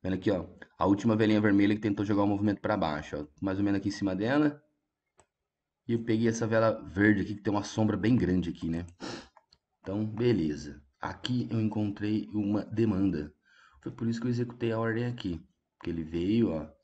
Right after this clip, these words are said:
já re-, mostrou um respeito aqui, voltou. E aí ele veio quebrando essa estrutura aqui, ó, essas estruturas.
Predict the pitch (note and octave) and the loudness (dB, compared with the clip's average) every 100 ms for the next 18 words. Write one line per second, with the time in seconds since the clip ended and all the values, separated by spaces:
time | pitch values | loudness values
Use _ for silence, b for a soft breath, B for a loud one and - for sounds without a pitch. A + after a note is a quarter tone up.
0 | _ - D#2+ E2 F#2+ F#2+ F#2 - G2+ G#2 | _ -14 -8 -6 -4 -4 -4 -6 -4 -2
1 | G2+ F#2+ - F#2 F2 E2+ - G2+ G#2+ - | -4 -6 -4 -4 -4 -8 -4 -4 -4 -8
2 | _ _ _ _ - F#2 G2+ - - G#2+ | _ _ _ _ -6 -2 -2 -2 0 0
3 | B2 - - _ _ _ _ _ _ _ | 0 -4 -14 _ _ _ _ _ _ _
4 | _ _ _ _ _ - G2+ G2 G2+ G2+ | _ _ _ _ _ -8 -4 0 0 0
5 | G#2 G#2 F#2+ F#2+ A2 A2 B2 G2 A2+ A#2+ | -4 -6 -2 0 2 0 -4 0 2 2
6 | A#2 A2+ - A#2 A2+ A2 G2+ - E2 D2+ | 0 -4 -4 -4 -2 0 0 -2 -6 -8
7 | - F2 F2 G2 F#2 G2+ F2+ | -10 -12 -8 -8 -6 -2 -2